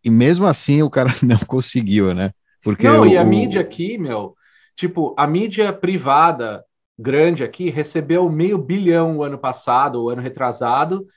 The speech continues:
Speaker 2: porque eles não têm mais dinheiro, né? Ninguém mais compra e assiste mídia. E, e, e, e a nossa T V nacional aqui, T V nacional, né? Recebe um ponto cinco bilhões, acho que por ano,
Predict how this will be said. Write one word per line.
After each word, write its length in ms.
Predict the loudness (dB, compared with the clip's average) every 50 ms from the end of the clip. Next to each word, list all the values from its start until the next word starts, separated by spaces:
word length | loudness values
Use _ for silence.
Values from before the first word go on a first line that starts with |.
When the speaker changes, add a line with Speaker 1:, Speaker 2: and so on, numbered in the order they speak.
| _ _ _ _ _ -12
Speaker 2:
porque 220 | -10 -6 -4 -2
eles 160 | -2 -2 -2
não 100 | -4 -4
têm 160 | -2 -2 -2 -2
mais 200 | 0 -2 -4 -4
dinheiro, 400 | -4 -6 -4 -4 -4 -4 -4 -4
né? 100 | -4 -6
Ninguém 320 | -6 -6 -4 -4 -2 -2
mais 220 | -2 -4 -6 -8
compra 400 | -12 -12 -10 -8 -8 -4 -4 -2
e 80 | -2 -4
assiste 360 | -6 -8 -14 -16 -16 -14 -14
mídia. 400 | -12 -12 -12 -12 -12 -14 -16 -16 _ _ _ _ _ _ _ _ _ _ -14
E, 160 | -8 -6 -6
e, 380 | -6 -6 -6 -8 -8 -8 -8 -10
e, 280 | -10 -10 -10 -8 -4 0
e 40 | 0
a 60 | 2
nossa 260 | 2 2 0 -2 -2
T 220 | -4 0 0 0 2
V 180 | 2 0 -2
nacional 640 | 0 0 -2 -2 -2 -2 -2 0 0 2 2 2 2
aqui, 280 | 2 0 -4 -6 -8 -4
T 160 | -2 0 2
V 160 | 4 4 4
nacional, 600 | 4 2 0 0 2 2 2 2 2 0 0 0
né? 140 | -2 -4 -6
Recebe 500 | -6 -8 -8 -4 0 0 0 0 0 -4
um 220 | -6 -4 -6 -6 -4
ponto 320 | -2 0 0 0 -2 -6
cinco 300 | -8 -6 -6 -6 -6 -4
bilhões, 460 | -2 -2 0 2 4 4 4 4 2
acho 160 | 0 -2 -2 -6
que 80 | -14
por 260 | -12 -6 -2 2 4
ano, 400 | 6 8 8 6 6 2 -2 -4